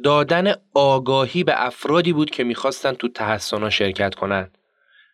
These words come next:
قشنگ کلاس تشکیل می‌شد. می‌اومدن سر کلاس،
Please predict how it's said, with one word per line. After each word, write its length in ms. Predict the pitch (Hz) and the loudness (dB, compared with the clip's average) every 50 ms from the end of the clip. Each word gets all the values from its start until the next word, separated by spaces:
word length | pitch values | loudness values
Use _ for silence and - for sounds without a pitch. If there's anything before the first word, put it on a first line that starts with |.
| _ _ - | _ _ -4
قشنگ 300 | - 170 170 240 262 240 | -2 0 2 2 0 0
کلاس 440 | - - - 156 143 143 160 175 - | 0 0 2 2 4 4 2 2 2
تشکیل 420 | - 107 104 95 - - 107 101 | 0 -2 -2 -2 -4 -4 -6 -6
می‌شد. 320 | 98 104 98 - 113 101 98 | -6 -8 -8 -6 -4 -4 -4
می‌اومدن 340 | 127 151 156 160 151 156 151 | -2 -2 0 0 0 0 0
سر 280 | 151 - 156 147 143 | 0 0 0 0 0
کلاس، 520 | 131 - 127 117 131 160 190 220 233 - | 0 0 2 2 4 4 2 2 0 -2